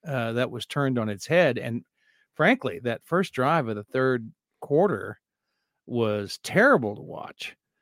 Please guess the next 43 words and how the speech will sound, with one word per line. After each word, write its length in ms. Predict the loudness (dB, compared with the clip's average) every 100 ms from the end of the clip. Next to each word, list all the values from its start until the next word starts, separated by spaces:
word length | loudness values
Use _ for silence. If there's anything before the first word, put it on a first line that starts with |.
| _ -4
Um, 720 | 0 2 2 0 -2 -6 -8
I 120 | -4
mean, 260 | 0 2 2
I, 160 | 2 0
I, 240 | -2 -6 -2
I 220 | 2 2
really 420 | 4 4 4 4
felt 320 | 4 4 4
at 100 | 0
that 220 | -2 -4 -4
point, 400 | -4 -2 -4 -8
"Oh 200 | -4 -2
my 160 | 0 0
gosh, 600 | 2 2 2 -2 -6 -12 -12
the 100 | -10
Chiefs 320 | -4 -4 -2
are 80 | -4
going 240 | -4 -4 -4
down." 400 | -4 -4 -8 -18 _ _ _ _ _ -4
And 560 | 2 4 6 4 0 -6 -8
then, 520 | 2 4 4 4 0 -4 _ _ _ _ _ _ _ 0
um, 600 | 4 6 6 4 0 -6 -6
just 260 | 0 0 4
like 240 | 2 2
Andy 300 | 0 2 0
said, 360 | 2 2 2 2
I 40 |
mean, 180 | 2 4
he, 240 | 2 0 -2
he 140 | 0
had 180 | 2 2
this 180 | 0 0
exactly 480 | 0 2 2 2 2
right. 300 | 2 2 0
Then 160 | 2
the 80 | 2
defense 480 | 0 -2 0 -2 -4
stiffened 440 | -2 -2 0 2
up. 120 | 0 0
I 80 |
think 200 | 0 0
they 120 | 0 0
traded 540 | 4 6 6 4